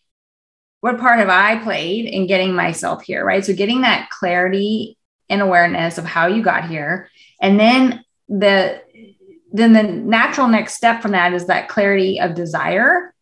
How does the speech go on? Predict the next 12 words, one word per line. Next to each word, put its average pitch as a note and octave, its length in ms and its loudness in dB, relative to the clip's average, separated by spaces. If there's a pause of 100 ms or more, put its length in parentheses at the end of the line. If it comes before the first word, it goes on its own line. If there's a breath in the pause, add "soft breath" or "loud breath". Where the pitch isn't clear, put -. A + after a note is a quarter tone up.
(420)
and G#3+ 220 6
what G#3+ 200 4
you A3+ 160 4
want F#3 260 2
your F#3 120 0
ideal F3 400 -2
life E3 300 -4
to - 120 -14
look E2 220 -10
like. - 360 -12 (420)
And F#3+ 140 0
again, F#3+ 520 2